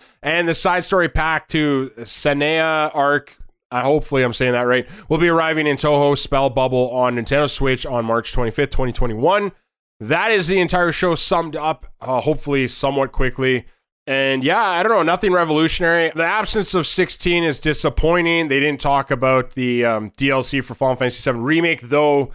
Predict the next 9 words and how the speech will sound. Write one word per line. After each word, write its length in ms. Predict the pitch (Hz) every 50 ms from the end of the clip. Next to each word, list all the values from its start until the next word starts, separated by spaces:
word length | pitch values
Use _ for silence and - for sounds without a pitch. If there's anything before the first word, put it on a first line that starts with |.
| - -
we 80 | 139 135
kinda 200 | - 160 147 139
know 200 | 131 135 135 127
it's 120 | 127 - -
coming 240 | - 143 131 127 127
on 160 | 127 123 120
this 280 | 120 117 110 - - 131
Sony 580 | 117 110 - - - 139 135 127 127 120 104
Japan 680 | - - 120 - - 113 113 117 120 120 117 113 107